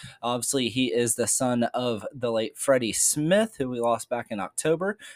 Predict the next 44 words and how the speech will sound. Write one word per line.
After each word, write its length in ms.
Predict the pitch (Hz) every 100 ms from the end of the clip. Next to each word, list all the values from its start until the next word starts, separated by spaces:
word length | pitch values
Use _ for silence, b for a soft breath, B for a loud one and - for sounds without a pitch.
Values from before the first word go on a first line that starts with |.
| _
We're 100 | 127
gonna 100 | 127
be 80 | 117
talking 400 | 120 120 120 120
with 320 | 113 110 139
Jeff 280 | 120 123 123
about, 340 | 117 117 110
about 320 | 117 110 98 110
his 160 | 110
career 380 | - 113 113 107
in 140 | 104 104
general, 680 | 170 180 180 180 180 180
uh, 200 | 113 101
a 60 | 90
bunch 260 | 107 120 120
of 60 |
the 40 | 104
big 220 | 117 107
races 400 | 127 123 127 117
he's 200 | 120 107
won 240 | 120 117
with 200 | 98 -
Lucas, 520 | 117 107 - 107 -
World 180 | 113 98
of 100 | 113
Outlaws, 600 | 107 - 110 107 107 101
everything 400 | 110 107 - 107
in 160 | 98 90
the 60 |
Southeast, 720 | - 98 90 - 143 147 - B B B B
and 160 | 151 196
what 140 | 208
his 180 | 196 175
goals 260 | 180 180
and 120 | 156 120
dreams 260 | 143 131
are 100 | 113
for 100 | 117
twenty 260 | 110 135 120
twenty-four 480 | 131 117 - 123 113
with 180 | 110
Hunt 180 | 127 117
the 80 | 101
Front, 400 | - 135 131